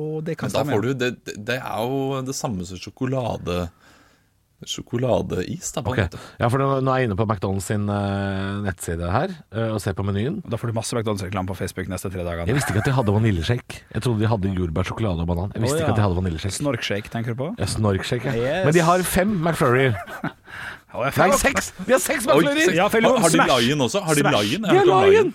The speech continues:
Speaker 2: Lion.
Speaker 3: De har
Speaker 1: Lion.
Speaker 3: Lion!
Speaker 1: Shit. Ja, det er gøy.
Speaker 3: McFlurry Lion.
Speaker 1: Dime.
Speaker 3: Dime.
Speaker 1: Smash. Nei.
Speaker 3: Nei.
Speaker 1: Nei.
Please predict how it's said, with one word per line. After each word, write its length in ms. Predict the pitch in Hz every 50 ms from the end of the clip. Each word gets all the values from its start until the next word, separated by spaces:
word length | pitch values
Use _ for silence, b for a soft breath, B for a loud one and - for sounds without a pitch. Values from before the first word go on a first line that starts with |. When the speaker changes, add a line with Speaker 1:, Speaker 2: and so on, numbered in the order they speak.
| -
Speaker 2:
Lion. 120 | - - 143
Speaker 3:
De 40 | 339
har 80 | 381
Speaker 1:
Lion. 300 | 359 359 330 359 370 403 -
Speaker 3:
Lion! 80 | -
Speaker 1:
Shit. 460 | 151 - - - 208 - - - - - - - -
Ja, 160 | 104 107 143
det 140 | 175 254 311
er 80 | 330 240
gøy. 220 | 123 98 87 87 - _ - -
Speaker 3:
McFlurry 260 | 151 143 156 147 147
Lion. 400 | 143 127 131 151 196 254 294 233
Speaker 1:
Dime. 360 | 135 151 196 226 247 180 104 - _ _ _ _ _ -
Speaker 3:
Dime. 540 | 98 98 117 110 139 175 208 240 233 180 -
Speaker 1:
Smash. 400 | - - 202 226 247 - - - - _ _ _ _ _ _ _ _ _ _ _ _ _ _ _ _ _ -
Nei. 120 | 110 123 123
Speaker 3:
Nei. 120 | 127 135 123 101 -
Speaker 1:
Nei. 180 | - 107 117